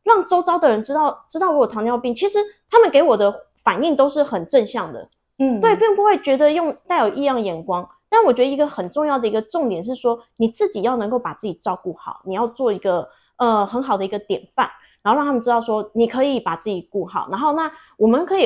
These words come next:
Speaker 1: 额外，如果需要帮助，他们可以怎么样帮助我们，
Speaker 2: 嗯哼。
Speaker 1: 我觉得这是一个很重要的一个心理建设。对，
Speaker 2: 是，所以就是不要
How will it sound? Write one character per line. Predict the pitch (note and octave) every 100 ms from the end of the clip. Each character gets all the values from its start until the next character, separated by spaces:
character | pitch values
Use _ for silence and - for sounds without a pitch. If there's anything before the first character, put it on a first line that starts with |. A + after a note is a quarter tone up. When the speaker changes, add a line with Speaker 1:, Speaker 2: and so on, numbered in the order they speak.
| -
Speaker 1:
额 | A3
外， | D4 D4 B3
如 | A#3+
果 | F4 G#3+
需 | - D4
要 | D#4 C4+
帮 | B3 B3+
助， | B3+ F#3+
他 | - F4
们 | F4+ A3
可 | G#3+
以 | G3
怎 | F3+
么 | E3
样 | F3
帮 | F3 F3
助 | F3+
我 | - -
们， | A3
Speaker 2:
嗯 | G#3
哼。 | G3+
Speaker 1:
我 |
觉 | A3
得 | A3
这 | B3
是 | A#3+
一 |
个 | G3+ F#3
很 | F3
重 | F#3 G3+
要 | G3
的 | F3 D#3
一 | -
个 | G3+ G#3
心 | G3+ G#4 G#4+
理 | F#3+
建 | G#3+ F#3+
设。 | F#3 A#2+ _ _
对， | G3
Speaker 2:
是， | A3+ F#3+ F3+
所 | A3+
以 | A#3 A3
就 | A#3+ A3+
是 | B3 A3+
不 | -
要 | D4+ C#4+